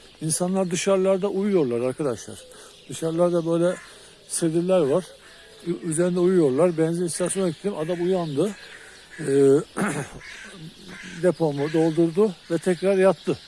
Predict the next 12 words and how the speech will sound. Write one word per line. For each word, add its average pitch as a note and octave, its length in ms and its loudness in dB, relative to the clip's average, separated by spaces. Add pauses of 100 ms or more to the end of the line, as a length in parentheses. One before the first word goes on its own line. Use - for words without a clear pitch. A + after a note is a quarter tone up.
(140)
Daha C#3+ 160 -2
ben E3 180 -2
gitmeden F3 360 -2
yattı F3 340 0
yani. A2 260 -4 (1160)
Ee, C3+ 340 4 (600)
sonra F3+ 240 0 (140)
burada F3+ 220 0
kapının F3 400 -4 (360)
önünde, F3+ 400 0 (200)
girişte F3 400 2
de E3 100 0